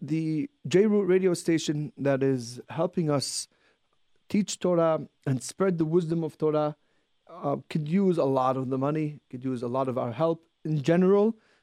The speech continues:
So therefore, with a donation of twenty-six dollars to J Root Radio,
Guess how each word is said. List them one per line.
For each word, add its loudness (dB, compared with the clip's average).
So -2
therefore, 2
with 0
a 0
donation 0
of -2
twenty-six -2
dollars 0
to -6
J 0
Root 0
Radio, 4